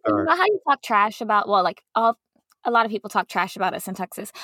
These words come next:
Speaker 1: So, like, our rule in my district is if it's under forty, you cannot go outside. Um, and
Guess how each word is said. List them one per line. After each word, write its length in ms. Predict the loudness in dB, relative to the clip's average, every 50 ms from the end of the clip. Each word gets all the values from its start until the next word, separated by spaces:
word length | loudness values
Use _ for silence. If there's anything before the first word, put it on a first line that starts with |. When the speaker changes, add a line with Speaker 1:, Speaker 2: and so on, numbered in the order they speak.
| -18 -8 -2
Speaker 1:
So, 120 | 0 2
like, 220 | 4 4 2 2 2 2
our 200 | 4 4 4 4
rule 240 | 4 6 6 6
in 80 | 4 4
my 140 | 2 0 0
district 360 | 0 -2 -2 -4 -6 -8 -6
is 60 | -4 -4
if 80 | -4 -4
it's 140 | -4 -4 0 0
under 220 | 0 0 0 -2
forty, 300 | 0 0 0 0 0 0
you 120 | -4 -6 -8
cannot 260 | -4 -2 -2 -2 0
go 100 | 2 2
outside. 500 | 2 2 2 2 2 2 2 2 -2 -6 _ _ _ _ _ _ _ _ _ _ _ _ _ _
Um, 640 | 2 4 4 4 4 4 4 2 2 0 -2 -6 -10 -12 _ _ _ _ _ _ _ _ -2
and 680 | 0 0 2 2 0 0 0 -2 -6 -8 -8 -10